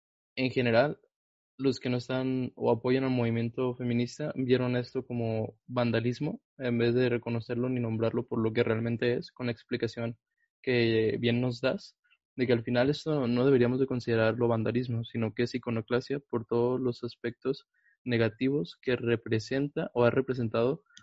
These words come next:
lo que la Comisión Nacional de Derechos Humanos no ha logrado, em, hacer? Y es su trabajo, o sea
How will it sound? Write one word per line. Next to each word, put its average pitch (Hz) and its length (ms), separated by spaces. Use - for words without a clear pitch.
lo 123 180
que 120 140
la 117 120
Comisión 120 420
Nacional 127 340
de 131 80
Derechos 120 340
Humanos 120 340
no 123 220
ha 120 60
logrado, 117 920
em, 110 560
hacer? 131 360
Y 110 260
es 117 160
su 147 120
trabajo, 127 320
o 117 60
sea 110 240